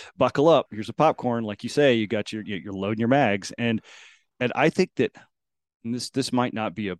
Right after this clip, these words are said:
popular thing to say, but I think that the B L Ms and the magas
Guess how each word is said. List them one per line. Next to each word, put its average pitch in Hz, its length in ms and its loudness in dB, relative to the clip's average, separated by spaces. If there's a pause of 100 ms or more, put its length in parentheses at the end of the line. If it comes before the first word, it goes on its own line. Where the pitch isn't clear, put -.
popular 101 380 -6
thing 95 200 -12
to 82 60 -14
say, 135 280 -4
but 90 220 -10 (580)
I 147 140 2
think - 360 0
that 117 220 0 (360)
the 101 100 -2
B 113 260 0
L 139 140 6 (180)
Ms 127 240 -4
and 107 140 -6
the 98 60 -4
magas 110 760 -2